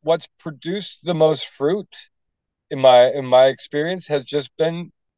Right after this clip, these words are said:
as, as, as one-dimensional as it sounds, is just finding the loving response. So when I was younger, I was, yeah, I was a lot more, say, militant in some of my approaches. And I recognize now that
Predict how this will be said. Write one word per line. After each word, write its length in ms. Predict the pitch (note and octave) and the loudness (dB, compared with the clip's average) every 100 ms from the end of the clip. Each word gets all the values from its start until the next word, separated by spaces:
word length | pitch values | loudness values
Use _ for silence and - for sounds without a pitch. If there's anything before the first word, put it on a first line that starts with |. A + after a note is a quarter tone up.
| _ | _
as, 220 | D#3 D#3 D3 | 0 0 2
as, 300 | D#3+ D3+ B2 | 2 0 0
as 380 | D#3 D#3 D#3 C#3 | 2 6 4 2
one-dimensional 600 | C#3 F3+ E3+ F3 - E3 | 2 2 2 -2 0 -2
as 60 | |
it 60 | D3+ | -2
sounds, 340 | C3+ G#3+ D#3+ | -2 -2 -2
is 100 | B2 B2 | -8 -16
just 180 | F3 | -6
finding 220 | G3+ G3 D#3 | -2 -2 -4
the 80 | - | -12
loving 280 | C#3+ D3 C#3+ | 0 0 0
response. 440 | C#3 - G3+ C#3+ | -8 -4 -2 -2
So 100 | - | -4
when 80 | E3 | 0
I 100 | G3 | 2
was 140 | A3+ D#3+ | 2 -4
younger, 420 | C#3 D#3+ G#3+ E3 | -4 -2 0 0
I 80 | C3+ | 0
was, 240 | C#3+ C#3+ - _ _ _ | 0 -6 -10 _ _ _
yeah, 180 | A#3 A3 | 0 2
I 40 | D#3+ | 2
was 120 | D3 | 0
a 60 | |
lot 320 | E3+ D#3 D#3+ D#3 | -4 -2 -2 -2
more, 300 | D#3+ C#3+ C#3 _ | -4 -6 -12 _
say, 160 | D3+ | -12
militant 680 | C3 B2+ C#3+ D#3 - F#3 F#3 | -10 -2 -2 -2 -4 -8 -10
in 160 | D3 | -12
some 140 | C3+ D#3+ | -8 0
of 20 | |
my 120 | D#3+ | 2
approaches. 540 | D#3 D#3+ E3 G3 A3+ - _ - | 2 -2 -6 -6 -10 -12 _ -2
And 140 | F3 | 2
I 60 | F3 | 4
recognize 600 | D#3+ E3 F3 E3 E3+ C#3 | 4 2 0 -2 -2 -2
now 360 | C#3 C#3 C#3+ | -2 0 0
that 240 | C#3 C3+ | 0 -2